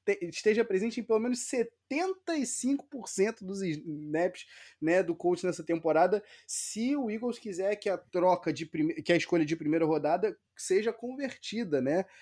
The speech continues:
para eles, né. E o segundo quarterback aqui, esse pra mim não há a menor dúvida, né, quanto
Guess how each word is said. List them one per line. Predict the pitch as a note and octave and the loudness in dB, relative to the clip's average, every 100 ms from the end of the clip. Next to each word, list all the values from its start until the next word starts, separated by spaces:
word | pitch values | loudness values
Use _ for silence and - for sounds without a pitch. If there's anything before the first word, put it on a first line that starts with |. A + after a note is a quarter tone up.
| - - - | -20 -6 2
para | E3 E3+ | 6 8
eles, | D3+ C3+ A#2 B2 | 6 4 -2 -6
né. | C#3+ E3 - _ _ _ _ | -6 -6 -10 _ _ _ _
E | C#4+ E4+ | 4 6
o | F4+ D#4 | 6 4
segundo | A3 C4+ F#3+ A3+ A3 | 2 -2 -2 -2 2
quarterback | G#3+ G3+ G3 G3+ A3 | 4 4 4 0 0
aqui, | B3+ - A3+ | -2 4 10
esse | A#3 A#3 F#3+ | 10 10 4
pra | G3 F3 | 6 8
mim | D#3+ E3 D3+ C3 - | 10 10 8 2 4
não | D#3 D#3+ D#3+ | 4 6 4
há | D#3+ - - | 2 0 4
a | D#3+ | 6
menor | E3+ A3+ G3+ A#3 C#4 F3+ D#3 | 8 6 6 8 8 8 0
dúvida, | B2+ F3 G3+ C#3+ C#3 C3+ | -2 0 2 2 2 2
né, | D3+ E3+ | 2 2
quanto | E3+ E3 D#3+ D#3+ D#3 C3 | 2 4 4 4 2 2